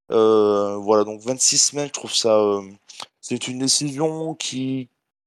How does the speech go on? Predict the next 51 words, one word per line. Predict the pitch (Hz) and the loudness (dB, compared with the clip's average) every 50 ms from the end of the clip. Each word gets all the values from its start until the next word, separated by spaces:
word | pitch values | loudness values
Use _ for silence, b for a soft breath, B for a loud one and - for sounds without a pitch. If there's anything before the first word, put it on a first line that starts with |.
| _ - | _ -8
qui | - - 127 | 0 2 2
est | 123 | 4
pas | - 139 135 | 6 4 6
mal. | 135 135 143 160 | 6 6 6 6
Enfin, | 175 165 - - 120 113 110 110 110 - | 2 0 0 2 2 2 0 -2 -8 -14
je | - - | -14 -8
trouve | - 151 147 | -6 -6 -4
pour | - - 135 131 | 0 0 4 4
des | 131 127 | 4 2
propos | - - - 147 147 | 2 0 2 2 4
comme | 143 156 143 131 | 6 4 4 4
ça, | - 156 156 156 | 4 4 4 4
c'est | - - 120 | 4 4 6
la | 117 113 | 6 4
bonne | 113 123 139 139 135 | 4 2 -2 -4 -4
décision. | 135 135 - - 127 127 127 139 143 160 B B B B B B B B B B B - _ _ _ _ _ _ | -2 0 0 0 0 -2 -6 -8 -10 -14 B B B B B B B B B B B -20 _ _ _ _ _ _
Donc, | - 107 104 104 104 101 - - | -10 -8 -8 -8 -10 -8 -2 2
euh, | 113 | 4
voilà, | 110 107 107 120 123 127 120 | 4 6 8 8 8 8 6
donc, | 104 98 95 101 - - | 4 2 -4 -10 -6 -2
euh, | 107 101 101 101 101 107 - 58 - - - - - - - - | 0 2 2 2 0 -2 -6 -8 -8 -10 -12 -14 -16 -18 -18 -14
je | - - | -10 -10
trouve | - - 135 131 131 | -6 -4 -4 -4 -2
que | - 139 | 0 0
dans | 131 123 131 131 | 2 4 2 4
le | 127 | 4
rugby, | 127 139 139 135 151 170 | 2 2 0 0 -2 0
il | 151 131 | 4 6
y | 123 | 8
a, | 117 113 117 117 117 117 117 117 120 | 8 8 8 8 8 6 6 4 4
je | 120 123 | 2 -2
pense | 123 - 139 156 165 - | -2 0 0 0 0 0
que | - 147 | -4 -2
dans | 127 131 131 | 0 0 0
le | 123 | -2
rugby, | 127 127 127 131 151 160 | -2 -6 -6 -8 -6 -4
il | 156 | -2
y | 147 | -2
en | 123 107 | 0 2
a, | 107 107 | 2 2
il | 107 104 104 | 2 0 0
y | 110 | -2
en | 117 120 | 2 4
a | 127 135 | 4 4
malheureuse-, | 147 151 147 147 139 127 131 127 | 6 6 6 8 8 6 4 2
il | 127 - | 6 6
y | 123 | 8
a | 123 | 8
malheureusement | 131 151 160 160 156 156 156 160 | 8 8 6 6 6 4 4 4
du | 156 151 | 4 6
racisme. | 139 135 147 147 - - 165 180 180 151 | 6 6 6 6 4 2 2 -2 -4 -6